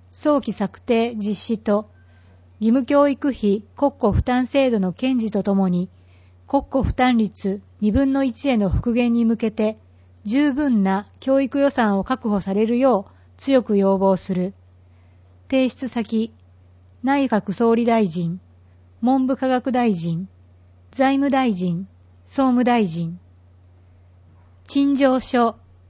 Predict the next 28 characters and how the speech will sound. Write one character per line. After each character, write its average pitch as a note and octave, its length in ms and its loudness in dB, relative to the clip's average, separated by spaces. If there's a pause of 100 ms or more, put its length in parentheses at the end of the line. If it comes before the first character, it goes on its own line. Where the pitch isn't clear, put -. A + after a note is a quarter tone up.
(520)
商 D4 300 0
工 D4+ 240 2
会 C#4+ 260 0
を C#4 100 2
中 C4+ 240 -2
心 B3 260 0
と B3+ 120 0
し - 120 -8
た A3+ 320 0 (600)
地 D4+ 260 0
域 G#3+ 200 -4
商 C#4 240 2
工 C#4 300 2
業 G3+ 260 2
振 B3+ 300 -2
興 B3 220 0
に A#3+ 120 0
対 A#3+ 220 0
す A#3+ 180 -2
る G3+ 200 0 (180)
支 - 240 -6
援 C#4 200 2
体 C#4 240 0
制 G3+ 300 0
の G3+ 220 0
拡 G#3 280 -6
充。 F#3+ 340 -2 (1200)
一、 C4 440 -4